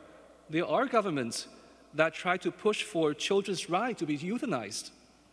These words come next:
And even more recently, we heard that,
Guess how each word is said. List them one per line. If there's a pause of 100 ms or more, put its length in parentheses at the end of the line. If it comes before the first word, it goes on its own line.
(1700)
And
even
more
recently, (680)
we
heard (140)
that,